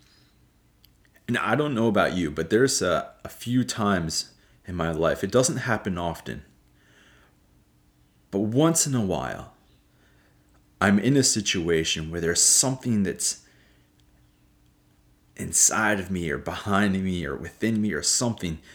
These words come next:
just says, "Pay attention. Something's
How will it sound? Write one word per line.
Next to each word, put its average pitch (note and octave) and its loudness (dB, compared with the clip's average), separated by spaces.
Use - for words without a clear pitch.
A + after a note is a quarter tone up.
just - 0
says, F#2 0
"Pay F2+ -6
attention. - -12
Something's - -6